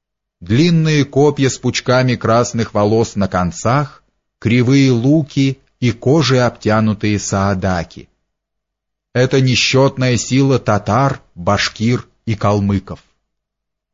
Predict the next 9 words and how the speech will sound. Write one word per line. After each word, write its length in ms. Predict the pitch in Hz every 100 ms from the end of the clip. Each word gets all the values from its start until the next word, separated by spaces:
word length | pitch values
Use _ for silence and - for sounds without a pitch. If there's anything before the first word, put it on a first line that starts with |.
| _ _ _ _ _ _ _ _
Потом 360 | - 135 185 185
пошли 380 | 160 - 147 156
сибирские 720 | - 120 123 135 - 117 107
войска, 640 | 95 90 - 110 135 156 - _ _ -
и 80 |
за 200 | 117 120
ними 240 | 123 131 127
стройными 640 | - - 117 139 135 127
рядами 680 | 120 113 110 123 127 127 120